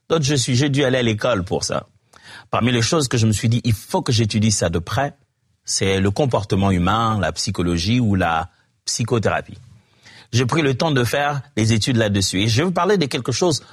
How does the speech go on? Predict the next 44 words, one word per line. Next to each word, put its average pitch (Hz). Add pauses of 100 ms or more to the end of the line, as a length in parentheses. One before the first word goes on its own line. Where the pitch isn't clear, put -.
(140)
pas 110
pour 127
vous 135
dire 175
que 117
je 107
suis 107
l'expert 107
dans 113
le 110
domaine, 139 (720)
mais 127
pour 170
vous 147
dire 185
que 143
j'ai 127
eu 143
à 120
côtoyer 113
ça 165
de 104
près 107 (840)
et 151
à 123
poser 117
des 107
questions 110 (800)
et 107
à 98
voir 127
des 117
situations, 104 (580)
à -
voir 165
des 131
emprisonnements, 135
mais 127
surtout 131
à 123
voir 101
des 92
libérations 90
aussi. -